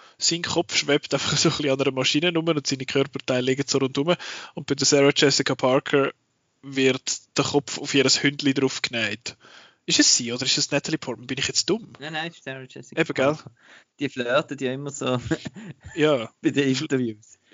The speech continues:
Speaker 1: Genau, und sie flirten dann auch halt in dieser Situation, <laughs> wo sie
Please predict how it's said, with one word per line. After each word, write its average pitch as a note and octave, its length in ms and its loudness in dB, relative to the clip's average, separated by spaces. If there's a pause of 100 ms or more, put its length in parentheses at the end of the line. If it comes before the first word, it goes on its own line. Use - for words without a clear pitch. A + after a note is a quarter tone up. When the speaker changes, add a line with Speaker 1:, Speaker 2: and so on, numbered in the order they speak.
(120)
Speaker 1:
Genau, D#3+ 280 2
und A#2+ 100 -10
sie D3+ 100 -4
flirten D3 420 2
dann C#3 160 -2
auch C3+ 240 4
halt C3+ 300 0
in C3+ 60 -8
dieser C3 440 2 (560)
Situation, D3+ 720 0
<laughs> - 80 -4
wo G#3 80 2
sie - 80 0